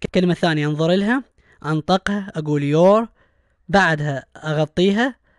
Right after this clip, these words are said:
بإيدي، أكتبها بهذا الفراغ، بعد ما أكتبها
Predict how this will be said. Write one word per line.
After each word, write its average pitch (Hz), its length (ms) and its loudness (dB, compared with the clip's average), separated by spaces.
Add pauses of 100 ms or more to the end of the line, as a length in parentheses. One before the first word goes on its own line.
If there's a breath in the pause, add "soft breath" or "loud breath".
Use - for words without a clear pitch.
(520)
بإيدي، 196 560 0 (280)
أكتبها 185 420 -4
بهذا 170 220 0
الفراغ، 208 480 0 (240 soft breath)
بعد 202 240 2
ما 202 180 4
أكتبها 196 520 -2